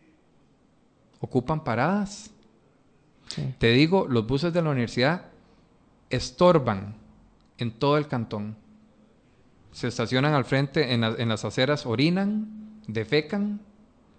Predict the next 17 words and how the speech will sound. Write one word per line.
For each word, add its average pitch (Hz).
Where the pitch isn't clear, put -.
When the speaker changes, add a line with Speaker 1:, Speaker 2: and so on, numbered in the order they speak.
Speaker 1:
Eh, 104
eso 127
no 139
puede 135
seguir, 117
no 110
puede 123
seguir 107
siendo. 202
Y 143
mientras 135
que 127
a 120
uno 180
les 214
quitan 208
placas 190